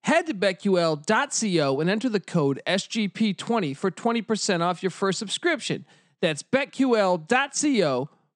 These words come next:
promo code S G P twenty.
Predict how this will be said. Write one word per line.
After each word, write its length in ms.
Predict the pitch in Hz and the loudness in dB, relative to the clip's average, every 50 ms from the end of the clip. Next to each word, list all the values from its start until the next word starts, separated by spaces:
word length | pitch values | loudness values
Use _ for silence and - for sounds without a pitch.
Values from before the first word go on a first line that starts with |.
| _ - | _ 0
promo 540 | - 220 262 269 240 190 147 127 123 117 | 2 4 4 4 4 2 0 -2 -2 -4
code 400 | - - 151 135 131 131 131 135 - _ _ _ - | -2 -2 0 0 2 2 0 0 -4 _ _ _ -2
S 220 | 170 170 160 - | 0 0 0 -2
G 240 | - - 180 170 160 | -2 0 0 0 0
P 240 | - - 185 180 170 | 0 0 0 0 0
twenty. 460 | - - 185 160 131 107 73 73 - | 0 0 -2 -2 -2 -4 -8 -12 -18